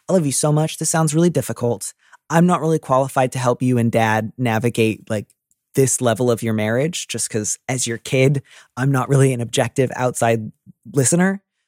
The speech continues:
So I, I need to draw a line here. I, I can't have this conversation any further.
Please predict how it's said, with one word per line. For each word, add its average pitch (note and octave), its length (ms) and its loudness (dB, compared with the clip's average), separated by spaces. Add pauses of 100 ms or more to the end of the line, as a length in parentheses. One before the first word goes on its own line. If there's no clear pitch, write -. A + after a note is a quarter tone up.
So A#2+ 480 2 (140)
I, - 80 -14 (140)
I D3+ 120 0
need D#3 240 0
to C3 260 0
draw C#3 280 0
a C#3+ 40 0
line D3 200 2
here. A#2 500 -2
I, B2 200 -2
I B2 80 0
can't C3+ 320 0
have B2+ 160 2
this C3 120 -4
conversation A#2+ 640 -2
any A#2+ 160 2
further. A2 540 -2